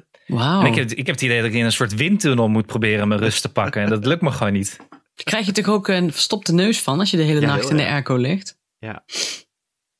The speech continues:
Speaker 2: Is dat zo?
Speaker 1: Nou ja, weet ik veel. Ik heb geen airco.
Speaker 3: Ja, je krijgt wel, <laughs> zeker in de auto krijg ik al last van mijn keel en die, en met die airco. Nou, heel
Speaker 1: Oh ja.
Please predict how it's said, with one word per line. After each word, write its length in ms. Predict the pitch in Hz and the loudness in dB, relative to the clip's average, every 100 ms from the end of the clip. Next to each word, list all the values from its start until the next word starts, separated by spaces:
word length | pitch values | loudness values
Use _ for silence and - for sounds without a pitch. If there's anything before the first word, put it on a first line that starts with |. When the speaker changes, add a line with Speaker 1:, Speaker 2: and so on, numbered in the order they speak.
| _ _ _ | _ _ _
Speaker 2:
Is 120 | - | -6
dat 100 | - | -4
zo? 180 | - 196 - _ _ _ - | 0 -2 -2 _ _ _ -6
Speaker 1:
Nou 120 | - | -2
ja, 200 | - 120 | -2 -2
weet 180 | 117 107 | -2 -2
ik 120 | - | -2
veel. 200 | - 127 | 0 0
Ik 100 | 143 | 0
heb 120 | 156 | -4
geen 160 | - 135 - | 0 0 0
airco. 140 | 95 | 0
Speaker 3:
Ja, 180 | 92 107 | 2 4
je 200 | 120 131 | 4 2
krijgt 220 | - 170 | 0 0
wel, 300 | 202 185 240 | 2 2 0
<laughs> 160 | - 185 | -2 -2
zeker 160 | 170 | 0
in 60 | 190 | 2
de 60 | 190 | 4
auto 280 | 151 202 | 4 2
krijg 180 | - 123 | 0 -2
ik 60 | 117 | 0
al 80 | 107 | 0
last 180 | 117 - | 0 0
van 80 | 139 | -6
mijn 120 | 139 | -4
keel 380 | 165 113 85 101 | -2 -2 -4 -6
en 100 | 101 | -8
die, 180 | 69 | -10
en 140 | - 98 | -12 -12
met 80 | 95 | -10
die 120 | - | -10
airco. 360 | 92 - 92 90 | -10 -8 -8 -8
Nou, 180 | 90 | -8
heel 160 | 95 185 | 0 4
Speaker 1:
Oh 60 | 240 | 4
ja. 320 | 127 123 | 2 -2